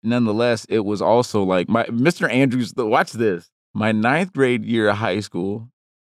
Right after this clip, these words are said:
up until, he still made fun of me about this until he passed. Mister Andrews, when I first, when I first went to Germany, I was in ninth grade,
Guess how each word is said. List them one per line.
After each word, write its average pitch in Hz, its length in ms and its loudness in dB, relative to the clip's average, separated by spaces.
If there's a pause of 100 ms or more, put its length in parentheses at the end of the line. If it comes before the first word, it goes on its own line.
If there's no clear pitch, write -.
(140)
up 113 220 0
until, 147 720 0 (440)
he 196 120 4
still 214 260 4
made 180 260 -2
fun 190 280 0
of 196 80 0
me 135 100 2
about 107 300 0
this 113 180 0
until 117 340 0
he 143 140 -4
passed. - 580 -4 (680)
Mister 131 280 -2
Andrews, 123 300 0
when 107 120 0
I 113 80 2
first, 151 380 0
when 101 140 -2
I 107 100 2
first 135 360 0
went 160 160 0
to 131 60 0
Germany, 101 540 2
I 95 100 2
was 101 180 2
in 107 180 4
ninth 101 260 0
grade, 76 320 -2